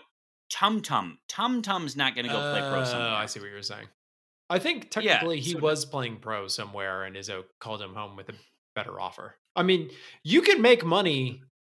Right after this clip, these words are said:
Speaker 2: playing basketball if you're Tum Tum Naren. The question is, can you make more money coaching basketball?
Speaker 1: Than being a grad
Speaker 2: He,
Speaker 1: assistant?
Speaker 2: he's not a grad assistant. I think he's actually on the staff.
Speaker 1: Oh,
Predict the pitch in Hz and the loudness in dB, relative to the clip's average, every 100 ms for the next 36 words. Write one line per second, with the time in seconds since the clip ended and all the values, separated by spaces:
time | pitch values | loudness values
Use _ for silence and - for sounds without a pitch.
0 | _ - 151 135 131 127 - 117 107 95 | _ -2 0 0 2 2 2 -2 -6 -6
1 | 90 - _ _ _ _ _ - 139 131 | -6 -12 _ _ _ _ _ -8 -6 -4
2 | 117 117 98 101 95 107 - - _ 160 | -6 -6 -10 -12 -12 -14 -16 -20 _ -6
3 | - 151 135 147 131 123 131 - - - | 0 0 0 -2 -2 0 2 2 0 -12
4 | - _ _ _ _ _ _ - 135 123 | -20 _ _ _ _ _ _ -6 -4 0
5 | 127 123 127 131 123 120 117 110 104 _ | 0 0 2 2 2 0 0 -2 -4 _
6 | _ _ _ _ - 147 131 117 95 92 | _ _ _ _ -2 0 0 -6 -6 -6
7 | 110 101 101 101 92 78 78 90 117 139 | -4 -2 -2 -2 -4 -4 -4 -2 -4 -10
8 | 135 135 190 - _ 135 135 147 226 127 | -12 -12 -16 -20 _ -10 -8 -6 -8 -10
9 | 98 104 151 - - 104 113 180 180 131 | -10 -8 -8 -10 -10 -12 -12 -10 -8 -6
10 | 135 135 127 156 113 - 131 180 - - | -8 -8 -8 -6 -6 -4 -2 -4 -6 -18
11 | _ _ _ _ _ _ _ _ _ - | _ _ _ _ _ _ _ _ _ -16
12 | 92 | -12